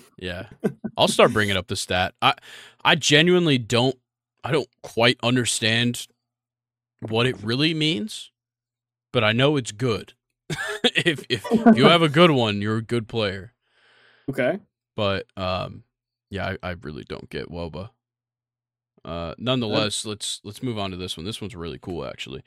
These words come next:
Speaker 1: In his Guardians debut, Ramon Laureano drove in the only run in a one zero win. He's the first player to have the only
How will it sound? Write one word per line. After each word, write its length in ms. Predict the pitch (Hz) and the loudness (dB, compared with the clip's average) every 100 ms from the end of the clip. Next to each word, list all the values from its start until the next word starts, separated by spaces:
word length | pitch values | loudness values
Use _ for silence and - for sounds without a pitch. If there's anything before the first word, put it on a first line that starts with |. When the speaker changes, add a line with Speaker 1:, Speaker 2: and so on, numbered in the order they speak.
| - - - - | -20 -20 -20 -6
Speaker 1:
In 160 | 127 | -2
his 200 | 156 143 | -2 -4
Guardians 460 | - 127 139 127 - | 2 2 2 -2 -4
debut, 600 | 113 110 123 143 139 117 - | -4 -4 -4 -4 -4 -8 -10
Ramon 440 | 107 110 113 139 | -4 0 0 0
Laureano 680 | 143 123 107 104 104 101 - | 0 0 2 2 0 -2 -6
drove 300 | 107 110 104 | -6 -4 -2
in 120 | 104 | -4
the 140 | 104 - | -4 -6
only 320 | 113 135 147 | -6 -4 -4
run 520 | 123 110 120 107 95 - - _ - | -6 -2 0 0 -4 -10 -20 _ -8
in 80 | |
a 60 | 95 | -6
one 320 | 95 107 131 | -2 0 0
zero 320 | 117 113 107 | 0 0 0
win. 320 | 98 104 101 87 _ _ _ _ _ _ _ | 0 -2 -4 -6 _ _ _ _ _ _ _
He's 120 | 110 110 | -10 -8
the 80 | |
first 380 | 107 - 139 - | -6 0 0 0
player 320 | - 131 127 | 0 2 4
to 100 | 120 | 2
have 180 | 110 113 | 2 0
the 140 | 113 107 | -2 -4
only 360 | 127 135 151 | 0 0 2